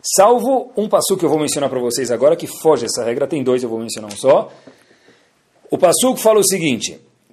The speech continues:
Karov, Hashem lechol koreav, disse David Amelech no mesmo capítulo do Teilim, Hashem é próximo de todo mundo que pro-, procura ele, não tem Vav aqui nesse passuco, esse passuco não tem Vav, que como termina o passuco?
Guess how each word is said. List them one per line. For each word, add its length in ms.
Karov, 600
Hashem 420
lechol 360
koreav, 460
disse 220
David 220
Amelech 260
no 80
mesmo 240
capítulo 400
do 60
Teilim, 260
Hashem 240
é 100
próximo 600
de 100
todo 220
mundo 240
que 260
pro-, 400
procura 500
ele, 440
não 160
tem 240
Vav 360
aqui 200
nesse 180
passuco, 300
esse 120
passuco 220
não 100
tem 160
Vav, 400
que 140
como 320
termina 300
o 40
passuco? 640